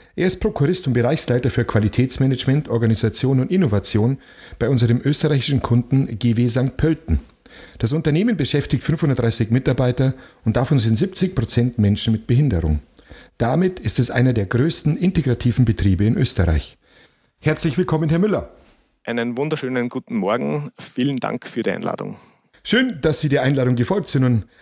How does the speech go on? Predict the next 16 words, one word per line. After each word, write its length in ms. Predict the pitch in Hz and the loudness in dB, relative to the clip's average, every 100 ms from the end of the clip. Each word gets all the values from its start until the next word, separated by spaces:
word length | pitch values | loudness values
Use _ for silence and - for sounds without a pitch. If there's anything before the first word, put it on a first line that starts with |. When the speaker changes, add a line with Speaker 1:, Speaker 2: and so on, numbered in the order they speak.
| - | -12
Speaker 1:
starten 300 | - 185 202 | -4 -2 0
wir 60 | 170 | 0
doch 160 | 156 | 0
gleich 200 | 160 131 | -2 0
los. 340 | 165 127 - - | 0 0 -2 -2
Erzählen 400 | 117 - 233 185 | 0 0 0 0
Sie 100 | 143 | 2
uns 160 | 123 | 2
doch 160 | - 117 | 0 0
was, 300 | 131 - - | 0 0 0
äh, 240 | 135 123 | 2 0
zur 220 | - 143 123 | 0 -2 0
G 240 | 139 139 | 0 2
W 100 | 127 | 2
Sankt 260 | 113 120 - | 2 -2 0
Pölten. 480 | 170 185 117 98 | -2 0 2 2